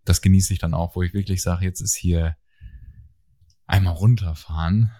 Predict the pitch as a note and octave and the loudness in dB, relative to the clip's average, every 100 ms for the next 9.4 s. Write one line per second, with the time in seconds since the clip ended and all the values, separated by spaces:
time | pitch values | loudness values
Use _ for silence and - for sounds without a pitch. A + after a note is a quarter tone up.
0 | G2 G2 G2 G#2+ - A2 A2 A2 - G2+ | -4 0 0 0 -2 2 2 2 -2 -6
1 | F#2+ - F2+ F2+ - G2+ G#2 G2+ F2 F2+ | -8 -4 -2 -2 0 2 2 2 0 0
2 | F2+ E2+ - G2+ F#2+ E2+ E2+ - G#2+ G#2+ | 0 -2 -2 -2 0 -2 -4 2 2 2
3 | G2 F#2 F#2+ - F2+ G2 F#2+ F#2 - - | 0 -2 -2 -4 -4 -4 -6 -8 -14 -20
4 | _ - - G#2+ A2+ - - A2 - A2 | _ -6 -4 -2 -4 -6 -6 -6 -4 -2
5 | G#2+ G#2 - _ _ G#3 - E2+ E2+ F2 | -2 -2 -6 _ _ _ -4 -2 -2 -2
6 | E2+ E2+ F#2 G2 F#2+ G2 F#2+ - G2 F#2 | -4 -4 -4 -4 -6 -8 -8 -4 -2 -2
7 | F2 - - F#2 G2 F#2+ G#2 - G#2+ A2+ | -6 -10 -4 -2 -2 -2 -4 -2 -4 -4
8 | A2+ G2+ G2 G2 F#2+ G2 F2+ F2+ F2 - | -6 -6 -4 -4 -4 -4 -4 -4 -4 -4
9 | F2+ - F#2 - | -6 0 0 0